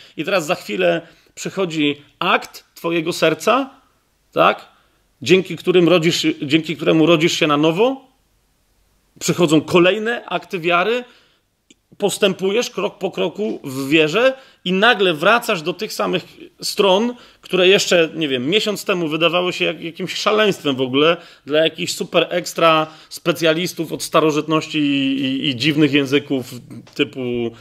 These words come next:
mm, typu hebrajski i, i, i stary grecki. Otwierasz Biblię, czytasz i mówisz: „Hej, wiem, o co chodzi”. Niekoniecznie wiem wszystko, tak? Niekoniecznie wiem wszystko, ale, ale nagle zaczyna mi się to czytać. Nagle ktoś do mnie mówi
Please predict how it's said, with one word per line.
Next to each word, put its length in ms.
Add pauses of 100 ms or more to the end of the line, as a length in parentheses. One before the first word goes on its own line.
(380)
mm, 440
typu 240
hebrajski 520
i, 560
i, 180
i 40
stary 300
grecki. 480 (280)
Otwierasz 560
Biblię, 340
czytasz 380
i 60
mówisz: 240
„Hej, 220 (800)
wiem, 200
o 60
co 100
chodzi”. 360 (320)
Niekoniecznie 640
wiem 220
wszystko, 580 (120)
tak? 400 (460)
Niekoniecznie 500
wiem 160
wszystko, 440
ale, 400
ale 200
nagle 480
zaczyna 380
mi 120
się 120
to 120
czytać. 500 (140)
Nagle 340
ktoś 260
do 100
mnie 200
mówi 600